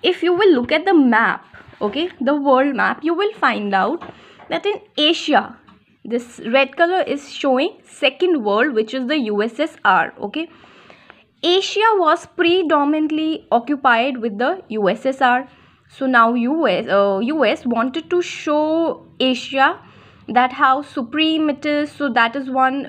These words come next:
reason the critique is saying that they have dropped atomic bomb. Also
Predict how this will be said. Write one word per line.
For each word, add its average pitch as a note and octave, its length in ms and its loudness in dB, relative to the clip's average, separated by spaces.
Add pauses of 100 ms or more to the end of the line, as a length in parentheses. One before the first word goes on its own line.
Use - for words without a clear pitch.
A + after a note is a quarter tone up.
(120)
reason B3 320 -4
the C4+ 100 -4
critique B3+ 460 -8
is C4 140 -8
saying D#4 300 -4
that B3 200 -2
they A#3+ 100 -2
have A#3+ 300 -4
dropped G3+ 500 -4
atomic A3+ 460 -2
bomb. D4 260 -4 (600)
Also F#4+ 720 2